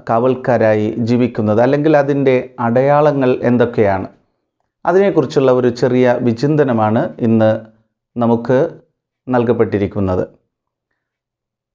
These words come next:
ആദ്യകാലങ്ങളിൽ ധനികർക്ക് വേനൽക്കാലത്തും ശൈത്യകാലത്തും മാറി മാറി താമസിക്കുന്നതിന് വേണ്ടി പല ഭവനങ്ങളുണ്ടായിരുന്നു. അതുകൊണ്ട് തന്നെ അവർക്ക് ഓരോ ഭവനവും കാത്തു സൂക്ഷിക്കുന്നതിന് വേണ്ടി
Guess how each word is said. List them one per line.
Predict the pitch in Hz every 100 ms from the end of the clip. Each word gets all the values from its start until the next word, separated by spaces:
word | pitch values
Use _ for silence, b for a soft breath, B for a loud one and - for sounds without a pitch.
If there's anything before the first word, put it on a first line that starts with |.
| -
ആദ്യകാലങ്ങളിൽ | 170 185 196 180 170 165 156 156 151
ധനികർക്ക് | 135 135 143 151 - 123 110 - - _
വേനൽക്കാലത്തും | 127 135 139 156 151 135 127 143 139 135
ശൈത്യകാലത്തും | - 143 147 160 110 107 107 - 95 - _ _ _ _ _ -
മാറി | 135 147 165 170
മാറി | 147 143 135
താമസിക്കുന്നതിന് | 127 123 127 147 143 131 123 120 113
വേണ്ടി | 113 110 107 104 - _ -
പല | 127 139 131
ഭവനങ്ങളുണ്ടായിരുന്നു. | 120 117 139 147 135 117 107 107 104 95 92 - _ _ _ _ _ _ _ _ -
അതുകൊണ്ട് | 156 185 190
തന്നെ | 175 151 147 147
അവർക്ക് | 123 117 - 165 - - _ _ _ _ _ _
ഓരോ | 131 151 196
ഭവനവും | 196 160 160 160 165 175
കാത്തു | 156 135 170
സൂക്ഷിക്കുന്നതിന് | 156 151 139 143 143 139 131 127
വേണ്ടി | 123 117 113 107